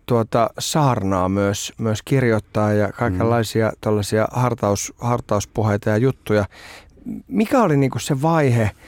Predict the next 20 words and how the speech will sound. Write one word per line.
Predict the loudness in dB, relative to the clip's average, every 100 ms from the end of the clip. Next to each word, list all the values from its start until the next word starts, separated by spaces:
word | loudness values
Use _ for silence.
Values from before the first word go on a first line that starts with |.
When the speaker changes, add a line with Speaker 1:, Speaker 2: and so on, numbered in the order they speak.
| -20 -20 _ -6
Speaker 1:
eh, | 0 0 0
että | -2 0
sä, | 0 -2 -2
sä | -4 -4
tuota | -2 -2 -2 -4
huomasit, | 0 0 0 -2
että | -8 -6
sä | -2
rupeatkin | -2 -2 -4 -2 -4 -4 -6
kirjoittelemaan | -4 -2 -2 -2 -2 0
jotain | -2 0 0
ihan | 2 2
muuta? | 2 2 0
Liittyykö | -2 -2 -2
se | 0
enemmän | 2 2 0
tähän | 0 2 2 0
ikään | -4 -4 -2
kuin, | 0 -2 -6 -18 -16 -16 -18 -12 -8
niinku | -4 -4